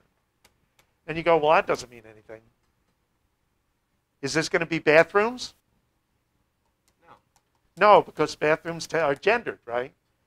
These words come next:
Speaker 1: It probably, depending on how their housing is set up, it's probably, if they have male and female dorms separate,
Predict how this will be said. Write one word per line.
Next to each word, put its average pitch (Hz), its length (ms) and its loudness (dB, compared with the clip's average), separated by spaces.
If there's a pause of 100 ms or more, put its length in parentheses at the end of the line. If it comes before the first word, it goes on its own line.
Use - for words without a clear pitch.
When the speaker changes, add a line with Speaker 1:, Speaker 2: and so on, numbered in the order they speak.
(200)
Speaker 1:
It 147 140 -6
probably, 196 540 4
depending 185 420 -2
on 226 120 -4
how 202 260 -2
their 180 300 0 (220)
housing 254 500 -2
is 143 100 -18
set 143 180 -4
up, 131 320 -4
it's - 140 -20
probably, 175 480 -4
if 143 80 -12
they 185 100 2
have 214 160 0
male 214 260 -8
and 190 120 -10
female 175 340 -14
dorms 196 340 -2
separate, 156 460 2